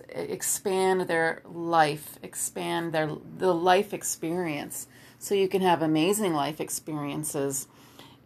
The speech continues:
And I'm going to just talk about what's been going on in the office this past week. This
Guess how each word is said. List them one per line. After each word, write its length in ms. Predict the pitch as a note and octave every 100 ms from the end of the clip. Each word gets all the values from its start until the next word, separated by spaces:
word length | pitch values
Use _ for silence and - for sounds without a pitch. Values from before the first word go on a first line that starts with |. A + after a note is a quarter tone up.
| -
And 340 | F#3 F3 E3+ -
I'm 240 | E3 E3
going 240 | E3+ E3
to 140 | D#3 D3+
just 260 | E3 E3
talk 280 | - E3 -
about 360 | E3 E3+ E3+ -
what's 280 | A#3 A#3 -
been 140 | C4
going 300 | B3 A#3+ A#3
on 160 | A3+ B3
in 80 |
the 140 | D4 A3+
office 480 | E3+ F3+ F3+ F3+ -
this 200 | F3+ -
past 400 | F#3+ F3 F3 G3
week. 240 | G#3 G#3
This 280 | F#4+ F#3